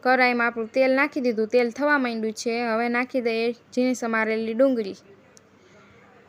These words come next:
ડુંગળી આપણી સરસ પાકીને થઈ ગઈ છે રેડી. તેમાં નાખી દઈએ થોડાક ટમેટાં ઝીણા સુધારેલા. એક ટમેટું લીધું છે, તમારે જેટલું લેવું હોય એટલું લઈ શકો છો શાક પ્રમાણે.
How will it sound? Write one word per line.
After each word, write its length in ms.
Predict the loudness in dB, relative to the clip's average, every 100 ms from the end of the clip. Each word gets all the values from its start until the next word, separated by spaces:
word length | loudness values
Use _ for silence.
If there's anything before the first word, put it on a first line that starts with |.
| _ _ _ _ _ _ _ -20 _ _ _ -20 -20 -20 -16 0
ડુંગળી 320 | 2 4 4
આપણી 220 | 2 0
સરસ 340 | -2 -2 -2 -2
પાકીને 380 | -2 -2 -6
થઈ 240 | -4 -4 -2
ગઈ 160 | -4
છે 440 | -6 -8 -4 -2 0
રેડી. 380 | 2 2 0 -2
તેમાં 300 | -2 -2 0
નાખી 300 | -2 -2 -6
દઈએ 220 | -4 -6
થોડાક 300 | -4 -6 -6 -4
ટમેટાં 520 | -4 0 0 2 0
ઝીણા 280 | 0 -2 -4
સુધારેલા. 640 | -8 -10 -8 -8 -8 -10 -14 -20 -20 -2
એક 220 | 0 0 0
ટમેટું 420 | 2 2 2 0
લીધું 280 | 0 0 0
છે, 160 | -2
તમારે 260 | -2 -2 0
જેટલું 320 | 0 0 0
લેવું 300 | 0 0 0
હોય 140 | -2
એટલું 360 | -4 -4 -4 -4 -6
લઈ 160 | 0 2
શકો 300 | 2 -2 -2
છો 140 | -4
શાક 240 | -2 0 0 -2
પ્રમાણે. 520 | -2 -2 -6 -8